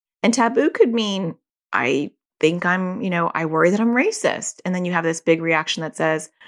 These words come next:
"But we're not a racist family," or, "Why would you think that? We are," da-, da-, that big reaction, whether it's sexual or just taboo in your belief system, it fuels the O C D.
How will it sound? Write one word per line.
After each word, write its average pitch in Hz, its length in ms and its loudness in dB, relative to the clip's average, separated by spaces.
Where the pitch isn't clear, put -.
"But 302 120 2
we're 381 160 4
not 370 180 6
a 359 60 2
racist 330 420 0
family," 349 320 4
or, 208 100 2
"Why 240 220 2
would 381 260 4
you 339 80 4
think 427 300 -2
that? 277 180 4
We 269 160 4
are," 277 140 4
da-, 285 120 0
da-, 277 100 -2
that 202 220 0
big 233 160 4
reaction, 226 800 0
whether 196 260 4
it's 170 220 -4
sexual 165 720 -2
or 160 520 -4
just 175 220 -2
taboo 180 320 0
in 139 100 0
your 170 100 -4
belief 156 280 -2
system, 254 480 -2
it 175 200 -4
fuels 208 520 -2
the 196 160 0
O 165 100 0
C 165 180 -4
D. 156 300 -10